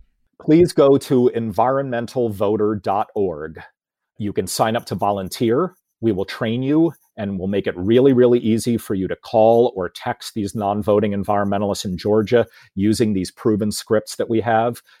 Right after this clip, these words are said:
You can also donate to support our work. There's a no limit on the donation that you can give to us. You can't get a tax write-off, I'm sorry, but there is no limit. You can break the bank and support our work.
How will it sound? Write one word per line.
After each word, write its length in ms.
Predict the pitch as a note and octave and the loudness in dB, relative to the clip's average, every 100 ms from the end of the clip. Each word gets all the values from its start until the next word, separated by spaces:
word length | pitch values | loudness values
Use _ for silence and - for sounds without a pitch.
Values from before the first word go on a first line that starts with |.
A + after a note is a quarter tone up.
| - | -10
You 80 | G#2+ | -6
can 140 | A2 | -4
also 240 | A2 - | -2 -2
donate 580 | G2 F2+ G2 A#2 B2+ C#3 | -2 -2 -2 0 -2 -4
to 140 | - G#2+ | -10 -10
support 400 | - F#2+ A2+ G2+ | -10 -8 -4 -2
our 140 | F2+ | -4
work. 400 | F2 A2 D3+ - _ _ _ _ | 0 0 -2 -8 _ _ _ _
There's 180 | - F2 | -8 -4
a 60 | F#2 | -2
no 240 | F#2 A2 | 2 4
limit 320 | C#3 C3 B2+ | 6 4 4
on 140 | B2 A#2 | 0 0
the 80 | A2 | 0
donation 500 | A#2 A2 A2 - A2+ | -2 0 -2 -4 -8
that 140 | A2+ | -6
you 100 | G#2 | -8
can 160 | F#2+ F#2+ | -6 -4
give 180 | G#2+ - | -4 -2
to 180 | D3 | -2
us. 220 | D3 - - _ - | -2 -6 -18 _ -16
You 80 | |
can't 260 | F2+ C#3+ D3+ | -8 -4 0
get 120 | D3+ | 0
a 60 | D3 | 0
tax 340 | - A#2 - | 0 -2 0
write-off, 400 | A#2 G#2+ A2 A#2+ | 0 2 2 -2
I'm 100 | G2 | -6
sorry, 560 | F2 - G2+ G#2 C3 - _ _ | -8 -4 0 0 -2 -6 _ _
but 320 | F2+ B2+ A#2+ - | -2 2 2 2
there 120 | A2 | -2
is 120 | G2 | 0
no 240 | G2+ G2+ C#3 | -2 2 4
limit. 340 | D3 B2 D3+ - _ _ _ - | 4 2 -2 -6 _ _ _ -10
You 160 | F#2+ | -6
can 160 | G#2 F#2 | -4 -4
break 360 | D#2 G#2 C#3 - | -2 0 0 0
the 80 | |
bank 360 | C3 G#2+ A2+ B2 | -2 0 -2 -4
and 120 | A#2 | -6
support 380 | - G2+ A2+ G#2+ | -8 -8 -6 -4
our 100 | G2+ | -2
work. 380 | G2+ G#2+ B2 | -2 -4 -6